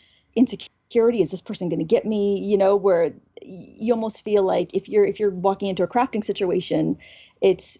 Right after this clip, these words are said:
it's almost got a feeling like everyone can do this and everyone is welcome and here are the supplies and have fun. There's lower stakes,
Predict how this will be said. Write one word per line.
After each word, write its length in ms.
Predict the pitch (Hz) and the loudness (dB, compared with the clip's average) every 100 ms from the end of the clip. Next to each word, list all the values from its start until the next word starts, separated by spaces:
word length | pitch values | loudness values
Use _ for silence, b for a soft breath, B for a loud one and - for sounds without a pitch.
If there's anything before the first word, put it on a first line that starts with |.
| - | -2
it's 140 | - | 0
almost 240 | 453 554 - | 0 0 0
got 100 | 440 | 0
a 40 | |
feeling 300 | - 277 247 | 4 2 4
like 200 | 196 - 247 | 2 0 0
everyone 340 | 320 320 294 | 2 4 4
can 120 | 277 | 2
do 100 | 220 | -2
this 180 | 190 185 | -2 -2
and 60 | 202 | -2
everyone 280 | 226 240 220 | -2 0 0
is 100 | 190 | 0
welcome 380 | 180 170 175 165 | 0 0 -2 -2
and 260 | 180 180 | -2 -4
here 220 | - 285 302 | -2 2 2
are 60 | |
the 60 | 214 | 2
supplies 560 | 220 220 196 190 180 | 0 2 4 4 2
and 160 | - 185 | 0 0
have 200 | 233 226 | 0 0
fun. 260 | 214 185 180 | 0 0 0
There's 200 | 175 202 | -4 -2
lower 320 | 208 208 185 | 0 2 0
stakes, 600 | - 196 226 - - | -2 -2 -2 -2 -18